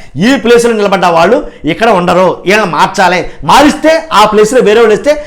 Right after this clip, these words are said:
ఆ ప్లేస్లో వాళ్ళు విన్ అవుతారు. కానీ ఈ మార్చిన క్యాండిడేట్లు ఎక్కడ విన్ అవుతారు? విన్నారు కదా,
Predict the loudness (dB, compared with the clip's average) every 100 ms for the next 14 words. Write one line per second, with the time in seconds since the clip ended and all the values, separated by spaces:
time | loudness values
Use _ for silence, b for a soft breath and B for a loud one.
0 | B -2 0 2 2 2 2 2 2 2
1 | 2 2 2 0 B -4 0 2 2 2
2 | 2 0 2 2 0 0 -2 0 0 2
3 | 2 2 0 0 -6 -20 -20 -8 -2 0
4 | 0 0 0 -2